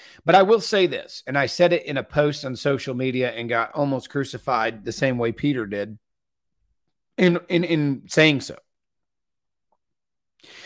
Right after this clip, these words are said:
You don't have to hold to Roman Catholicism's view of the papacy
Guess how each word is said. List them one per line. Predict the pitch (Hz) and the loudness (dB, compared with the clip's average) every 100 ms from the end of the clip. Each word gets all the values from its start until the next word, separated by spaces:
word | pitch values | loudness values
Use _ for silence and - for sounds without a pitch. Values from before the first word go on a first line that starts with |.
| - | -8
You | 160 160 | -2 -2
don't | 117 170 220 214 | 4 6 6 2
have | - 190 185 | 2 4 4
to | - | 2
hold | 147 143 151 139 | 0 2 2 0
to | 147 | -2
Roman | 131 143 147 143 | 2 2 2 -2
Catholicism's | 143 - 131 131 131 151 131 127 110 | -4 0 4 4 2 -2 -2 -4 -6
view | 95 127 131 | -4 0 0
of | 104 | -2
the | |
papacy | 95 - 135 127 98 - 62 - | -8 -4 -4 -6 -14 -14 -18 -20